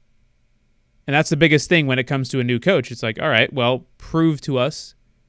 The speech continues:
that you're going to be the guy you say you are." And for the first two years, it wasn't. The team struggled and struggled mightily. Twenty nineteen was a year to forget. Twenty twenty didn't really happen.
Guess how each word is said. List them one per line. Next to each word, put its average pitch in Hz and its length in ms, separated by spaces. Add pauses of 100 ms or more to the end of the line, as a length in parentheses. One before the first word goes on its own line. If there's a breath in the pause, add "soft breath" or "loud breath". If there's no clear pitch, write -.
(560)
that 123 300
you're 135 160
going 131 260
to 147 80
be 127 160
the 127 120
guy 120 160
you 131 120
say 240 160
you 190 180
are." - 200 (840)
And 131 160
for 135 80
the 123 80
first 135 300
two 151 100
years, 131 720
it 160 100
wasn't. 165 380
The 117 80
team 123 240
struggled 127 440
and 117 180 (720 soft breath)
struggled 131 320
mightily. 139 480 (920)
Twenty 151 200
nineteen 147 380
was 123 140
a 131 60
year 120 120
to 113 80
forget. 110 540
Twenty 131 240
twenty 127 280
didn't 117 300
really 107 220
happen. 98 440